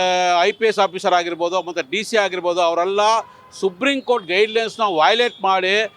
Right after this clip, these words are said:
ಬುಲ್ಡೋಜರ್ ಕಲ್ಚರ್ ಅಂತ ಮಾಡ್ತಾ ಇದ್ದಾರೆ. ಒಂದು ನೋಟಿಸ್ ಕೊಡಬೇಕಾಗಿತ್ತು, ನೋಟಿಸ್ ಕೊಟ್ಟಾದ್ಮೇಲೆ ಹಿಯರಿಂಗ್ ಮಾಡಬೇಕು,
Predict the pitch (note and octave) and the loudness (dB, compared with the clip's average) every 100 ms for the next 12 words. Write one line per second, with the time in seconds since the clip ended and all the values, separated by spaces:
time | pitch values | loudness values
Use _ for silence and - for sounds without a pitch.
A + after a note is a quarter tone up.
0 | _ _ D3 A3+ B3+ C#4+ C4+ C4 - A#3+ | _ _ -2 2 2 2 0 0 0 0
1 | B3 A3 A3+ B3+ G#3 F#3+ F#3 D#3+ D3 - | 2 0 2 0 0 2 2 2 0 -2
2 | _ _ _ - F3+ G#3+ G#3 G3 C4+ C#4 | _ _ _ -6 -2 0 0 2 2 0
3 | - A#3 A3+ G#3+ G#3 G3+ G3 A#3 B3 G3 | -2 -2 0 2 2 0 0 0 0 -2
4 | A#3+ A#3 - A3 G#3 G#3 F#3+ G#3 F#3 A#3+ | -4 -2 -4 0 2 0 0 -4 0 0
5 | C4 B3 A3+ A3 G#3+ A#3 B3+ | 0 0 0 0 -2 -2 -2